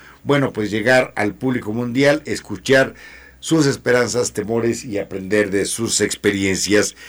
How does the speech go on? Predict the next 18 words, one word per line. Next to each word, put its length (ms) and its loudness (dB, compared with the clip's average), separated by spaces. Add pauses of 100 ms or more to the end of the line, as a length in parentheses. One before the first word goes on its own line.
(400)
Eh, 400 2
deseamos 640 2
todos, 460 2 (120)
todos 400 2
el 100 -6
conflicto, 760 -2
a 180 0
nadie 460 4
beneficia, 760 0
los 180 -4
conflictos 560 -8
nunca 500 0
son 340 -2 (340)
positivos, 680 2
siempre 500 2
dejan 420 2
saldos 680 2 (300)
lamentables. 1080 4